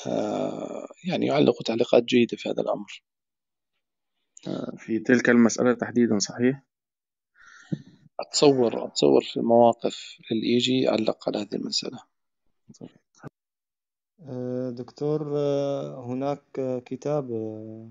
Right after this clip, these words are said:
Speaker 3: للشيخ مصطفى صبري، آه، سلطان ال-، سلطان القدر ربما.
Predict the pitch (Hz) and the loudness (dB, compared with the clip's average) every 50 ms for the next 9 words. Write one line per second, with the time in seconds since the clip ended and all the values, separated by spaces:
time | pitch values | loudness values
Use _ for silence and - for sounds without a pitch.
0 | 117 117 113 113 - - 117 110 - 117 117 - - 117 - 120 113 - 131 131 | -20 -20 -20 -20 -16 -14 -16 -12 -12 -12 -12 -10 -12 -12 -10 -12 -10 -10 -8 -8
1 | 120 113 117 113 117 123 _ _ _ _ _ _ _ _ _ _ _ _ _ _ | -6 -6 -6 -8 -10 -12 _ _ _ _ _ _ _ _ _ _ _ _ _ _
2 | _ _ _ _ _ _ - 117 110 110 110 110 107 110 107 107 104 - - _ | _ _ _ _ _ _ -20 -18 -16 -16 -16 -16 -16 -16 -14 -14 -16 -16 -20 _
3 | _ _ _ 113 113 113 110 110 113 113 117 - - - - - _ 117 _ - | _ _ _ -12 -12 -12 -12 -12 -14 -14 -16 -18 -20 -20 -20 -20 _ _ _ -16
4 | 110 110 107 - _ - 117 113 110 104 104 104 107 110 104 113 135 151 | -14 -14 -14 -12 _ -8 -6 -6 -6 -8 -10 -12 -14 -12 -12 -10 -10 -12